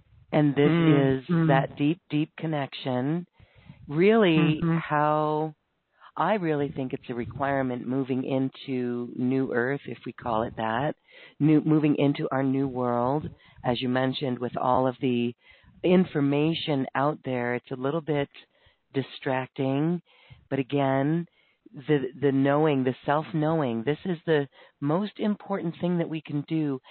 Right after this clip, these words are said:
Speaker 1: as we take responsibility. I love those words
Speaker 2: Yes,
Speaker 1: that you
Speaker 2: I cou-,
Speaker 1: used.
Speaker 2: I couldn't agree more, Loren. I really couldn't agree more. You really nailed it there. Yeah, i-,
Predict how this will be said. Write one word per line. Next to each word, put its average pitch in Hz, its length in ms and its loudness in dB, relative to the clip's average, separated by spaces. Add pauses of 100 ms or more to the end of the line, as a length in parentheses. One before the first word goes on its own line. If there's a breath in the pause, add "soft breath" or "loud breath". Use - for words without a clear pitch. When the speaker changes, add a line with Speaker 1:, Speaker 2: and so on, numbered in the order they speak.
(300 loud breath)
Speaker 1:
as 160 480 -2
we 139 140 -4 (160)
take 123 240 -4
responsibility. 123 1300 -2 (420)
I 131 80 2
love 143 220 2
those 151 240 4
words 127 240 2
Speaker 2:
Yes, 208 260 4
Speaker 1:
that - 0 -
you 226 80 2
Speaker 2:
I 202 60 2 (140)
cou-, 233 80 4
Speaker 1:
used. - 120 2
Speaker 2:
I 226 100 2 (120)
couldn't 285 260 0
agree 208 300 2
more, 196 380 4
Loren. 147 540 2
I 202 60 0
really 220 320 2 (100)
couldn't 190 200 2
agree 175 220 0
more. 170 220 2
You 175 120 2
really 196 220 0
nailed 147 360 0
it 131 140 -2
there. 139 280 0 (420 loud breath)
Yeah, 165 300 0
i-, 139 180 0